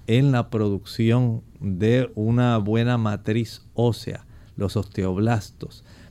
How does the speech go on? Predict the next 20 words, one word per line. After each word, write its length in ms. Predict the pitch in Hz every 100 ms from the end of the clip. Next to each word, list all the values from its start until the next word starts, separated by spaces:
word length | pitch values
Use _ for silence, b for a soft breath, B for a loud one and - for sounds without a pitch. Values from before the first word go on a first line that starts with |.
| -
para 200 | 110 113
que 120 | 147
estos 260 | 147 170
remodelen 640 | 143 139 127 117 139 165 123
adecuadamente, 1000 | 113 104 117 123 127 135 180 185 131 - b b b b b 117
de 160 | 107
acuerdo 800 | 104 104 117 131 143 147 151 151 -
al 420 | 120 135 139 135 -
uso 420 | 131 127 - 151
que 120 | 143
nosotros 480 | 107 101 120 110 120
le 100 | 117
hacemos 640 | 110 95 110 117 123 113
de 160 | 101 101
nuestra 1000 | 101 107 123 123 - 127 123 123 120 117
osamenta, 800 | 104 101 101 101 110 113 120 131
de 160 | 110
nuestro 480 | 101 104 - 101 98 -
andamiaje. 920 | 101 95 92 90 113 120 87 87 - b b b b b -
Entonces, 640 | 156 156 127 123 139